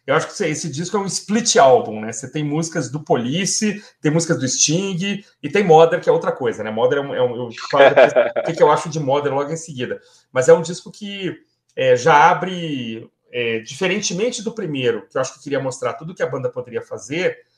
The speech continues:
Speaker 1: aqui eu acho que o Sting já tá do lado do campo esquentando pra entrar na carreira solo, né?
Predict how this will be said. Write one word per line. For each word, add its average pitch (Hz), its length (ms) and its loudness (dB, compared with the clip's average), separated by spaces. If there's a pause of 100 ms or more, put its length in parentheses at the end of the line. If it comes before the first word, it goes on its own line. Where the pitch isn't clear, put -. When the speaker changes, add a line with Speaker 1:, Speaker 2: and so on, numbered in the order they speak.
(220)
Speaker 1:
aqui 160 300 -2
eu 170 80 2
acho 170 180 0
que 208 60 -12
o 180 40 -8
Sting 180 300 -8
já 180 140 -4
tá 175 400 2
do 139 140 -4
lado 160 240 2
do 165 120 -8
campo - 280 -2
esquentando 160 600 -4
pra 185 140 -6
entrar 160 220 -4
na 165 80 -2
carreira 165 260 0
solo, 120 380 2
né? 120 120 -8